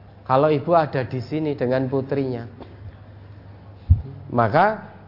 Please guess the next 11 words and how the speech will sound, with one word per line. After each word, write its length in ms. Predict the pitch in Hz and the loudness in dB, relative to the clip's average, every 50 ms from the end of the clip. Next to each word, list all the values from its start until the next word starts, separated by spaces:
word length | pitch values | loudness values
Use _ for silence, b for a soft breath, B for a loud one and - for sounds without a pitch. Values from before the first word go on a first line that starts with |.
| - - - - | -20 -20 -14 -6
dihubungi 560 | - 143 143 143 123 - 156 165 180 175 165 | -4 -2 -2 -2 -2 -2 0 0 2 0 0
suaminya, 840 | 170 156 147 139 135 131 131 127 131 135 135 123 110 110 117 - - | 0 0 2 2 2 2 0 0 0 -2 -2 -2 -4 -8 -14 -10 -8
ditelepon 480 | 123 113 113 - 143 143 139 143 151 143 139 127 | -8 -4 0 0 2 2 0 0 -2 0 0 0
atau 240 | 123 - 131 127 | 0 0 -2 -4
di 160 | 117 - 120 113 | -2 -4 -4 -4
W 240 | 104 110 113 127 | -4 -4 -4 -4
A, 240 | 131 123 107 95 92 | -4 -4 -6 -6 -6
kabarkan 800 | - 131 131 127 - - 131 120 117 117 - 156 139 123 104 95 | -2 -2 -2 -2 -2 -2 -2 -2 -2 -2 0 0 0 0 -2 -2
saya 400 | - 120 113 123 135 131 123 123 | -2 -2 0 2 2 2 0 0
ada 160 | 117 - 117 | -2 -2 -4
di 180 | 110 - - 120 | -4 -4 -4 -6